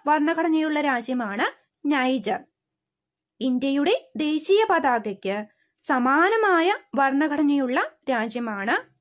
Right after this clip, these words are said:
നൈജർ എന്ന് പറയുന്നത്. അടുത്ത നമ്മൾ പഠിക്കാൻ പോകുന്നത് ദേശീയ ചിഹ്നത്തെക്കുറിച്ചാണ്.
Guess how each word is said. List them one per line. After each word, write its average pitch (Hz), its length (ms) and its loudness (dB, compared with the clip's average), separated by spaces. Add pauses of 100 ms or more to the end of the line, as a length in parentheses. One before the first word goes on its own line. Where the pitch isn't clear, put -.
(100)
നൈജർ 220 460 -4
എന്ന് 214 200 -4
പറയുന്നത്. 190 640 -2 (1600)
അടുത്ത 392 180 2
നമ്മൾ 466 340 4
പഠിക്കാൻ 370 320 2
പോകുന്നത് 294 560 0 (160)
ദേശീയ 320 560 0
ചിഹ്നത്തെക്കുറിച്ചാണ്. 302 1080 -2